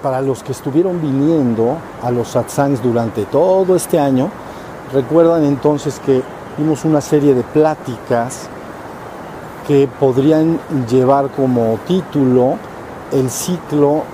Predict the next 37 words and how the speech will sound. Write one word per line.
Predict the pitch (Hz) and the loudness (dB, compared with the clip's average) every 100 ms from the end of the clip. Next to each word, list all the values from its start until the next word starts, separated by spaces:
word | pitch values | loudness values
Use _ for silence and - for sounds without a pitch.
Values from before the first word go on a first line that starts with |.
| - | -6
de | 139 | 0
las | 131 131 - | 2 2 0
existencias | 123 - 127 - - 139 131 139 120 | -4 -2 -8 -2 0 0 2 0 0
continuas | - 123 113 208 202 131 123 131 | -2 -2 0 2 4 2 0 -2
en | |
el | 117 110 | -2 0
ser | 135 | 2
humano. | 151 175 151 | 2 2 2
Lógico, | 127 143 139 147 - 156 - | 4 4 2 -4 -2 -2 0
el | 131 | -2
ciclo | 120 190 - 170 | 0 -2 2 2
de | 139 | 4
las | 123 131 | 2 -2
existencias | - 123 - - 135 131 117 | -6 -8 -4 -2 0 -2 -4
continuas | 131 127 190 196 135 143 - - - - | -4 -4 0 2 2 0 -6 -14 -16 -6
y | 147 | 0
la | 131 123 | 0 0
forma | - 160 147 139 | 2 2 2 0
para | 139 123 | 0 0
liberarse | 123 151 160 135 143 180 143 - - 92 - - - - | 0 2 4 4 4 2 0 -4 -8 -8 -12 -16 -8 0
de | 135 120 | 2 2
él, | 95 - - - - - - - - - | -2 -10 -16 -16 -16 -16 -16 -16 -12 -4
es | 131 | 0
decir, | 127 - 147 | 0 0 -2
para | 127 131 120 | 0 0 0
ascender | - 127 - 135 117 147 147 | -2 -4 0 0 2 2 4
a | |
los | 123 110 | 2 0
reinos | 127 127 123 | 0 0 -2
espirituales | 123 - 127 123 - 143 143 175 - 175 | -4 -6 -6 -6 0 2 4 0 -2 -6
y | |
finalmente | 113 131 135 135 135 127 139 | -4 0 2 2 2 2 2
de | 123 | 2
regreso | 113 120 127 123 139 | 2 0 0 0 0
al | 120 | 0
reino | 113 127 139 | 0 0 0
divino. | 147 175 196 | 2 2 0